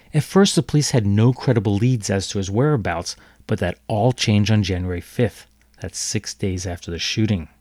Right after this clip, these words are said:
Rocco, a small-time hoodlum with a criminal record for stealing cars, had gone to the home of one Dominic Rizzo, claiming that he had a lead on some scarce automobile parts.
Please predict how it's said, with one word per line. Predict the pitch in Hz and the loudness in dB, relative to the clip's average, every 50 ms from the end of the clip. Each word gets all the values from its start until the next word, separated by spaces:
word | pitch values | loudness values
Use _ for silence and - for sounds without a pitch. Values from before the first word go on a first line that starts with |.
| _ _ _ _ _ _ _ _ _ _ _ _ _ _ _ _ _ _ _ _ | _ _ _ _ _ _ _ _ _ _ _ _ _ _ _ _ _ _ _ _
Rocco, | 131 110 117 131 143 156 - - 104 87 85 92 | -2 0 2 2 2 2 2 0 0 0 0 -2
a | - 92 90 | -4 -4 -4
small-time | - - - 110 110 123 123 - - 123 101 95 | -4 -2 0 2 2 2 2 2 0 0 0 0
hoodlum | - - - 127 123 123 107 98 | 0 -2 -2 2 2 2 2 2
with | 90 92 | 0 -4
a | 90 | -6
criminal | - - - - 120 123 120 110 98 | -10 -6 -2 2 2 4 4 2 2
record | 92 104 101 98 - 104 - | 0 0 0 0 -2 -4 -4
for | - - | -4 -6
stealing | - - - 107 95 90 85 80 | -6 -6 -6 -6 -6 -6 -8 -10
cars, | - - - - 143 147 143 104 85 85 85 - - - _ - - - - - _ | -12 -14 -8 -4 -2 -2 0 -2 -4 -6 -8 -10 -12 -16 _ -20 -20 -20 -20 -20 _
had | - 120 110 95 90 | -4 -2 -2 -2 0
gone | - 104 98 110 120 | 2 4 4 4 4
to | - 151 | 4 2
the | 135 135 | 2 2
home | 110 85 101 107 104 98 | 0 2 2 2 2 2
of | 98 92 90 | 2 0 -2
one | 92 92 92 90 90 82 80 | -2 -2 -2 -2 -2 -4 -4
Dominic | - 98 90 87 90 98 101 104 - - - 95 | -4 -4 -2 0 0 0 0 0 -2 -4 -8 -4
Rizzo, | 90 98 110 104 107 92 82 85 - - - - - - | -2 -2 0 2 0 0 -2 -4 -10 -12 -18 -20 -20 -20
claiming | - - - 147 143 143 147 139 | -20 -2 2 4 6 6 6 6
that | 131 | 6
he | 123 | 4
had | 113 117 | 4 4
a | 113 104 | 4 2
lead | 101 104 107 123 123 113 | 2 2 2 2 2 2
on | 104 95 95 | 0 0 -2
some | - - 98 | -4 -4 -4
scarce | - - - - - 95 85 90 - - - | -2 -4 -4 -2 -2 -4 -4 -4 -6 -6 -6
automobile | 107 95 92 95 90 90 - 110 117 123 120 | -6 -6 -4 -6 -6 -4 0 2 2 2 2
parts. | - - - 87 82 - - - - - | 0 -6 -8 -10 -8 -8 -10 -10 -10 -14